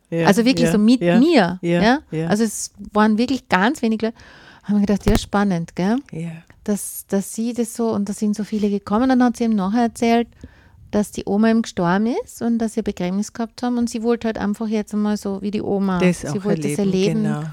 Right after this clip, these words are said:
Speaker 2: Und da war sie wahrscheinlich in dem, bei der Oma waren viele Leute und
Speaker 1: Genau, genau.
Speaker 2: und da war sie dann so wieder voll drinnen und sie ist so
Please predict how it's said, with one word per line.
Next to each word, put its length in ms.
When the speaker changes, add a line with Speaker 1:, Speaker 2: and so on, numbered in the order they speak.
Speaker 2:
Und 80
da 100
war 100
sie 120
wahrscheinlich 340
in 60
dem, 360
bei 100
der 120
Oma 240
waren 200
viele 260
Leute 560
und 160
Speaker 1:
Genau, 480
genau. 440
Speaker 2:
und 100
da 80
war 120
sie 100
dann 180
so 180
wieder 180
voll 280
drinnen 380
und 100
sie 80
ist 240
so 160